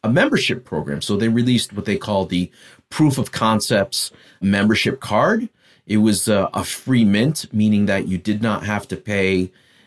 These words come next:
any cryptocurrency for it. You did have to pay for the gas fee, which is basically a transaction fee that the blockchain charges everyone to work on.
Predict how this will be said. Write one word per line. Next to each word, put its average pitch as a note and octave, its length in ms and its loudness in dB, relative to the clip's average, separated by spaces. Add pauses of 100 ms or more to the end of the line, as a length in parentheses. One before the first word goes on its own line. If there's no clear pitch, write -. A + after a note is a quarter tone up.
(100)
any F#2 480 0
cryptocurrency F#2+ 800 0
for F2 240 -4
it. - 80 -6
You F2+ 80 -2
did C3+ 160 -2
have C#3+ 200 -2
to G2 60 -6
pay F#2 440 -4 (300)
for G#2 200 -4
the F2 80 -2
gas F2+ 480 -2
fee, F2+ 160 -4
which D#2+ 220 -6
is - 80 -10
basically F2+ 440 -4
a F2 60 -4
transaction E2+ 720 -6
fee E2+ 460 -6 (340)
that F2+ 140 -6
the F2 100 -4
blockchain E2 560 -2
charges E2+ 540 -4
everyone F2 500 -4
to - 100 -10
work C3 300 -4
on. F2 260 -6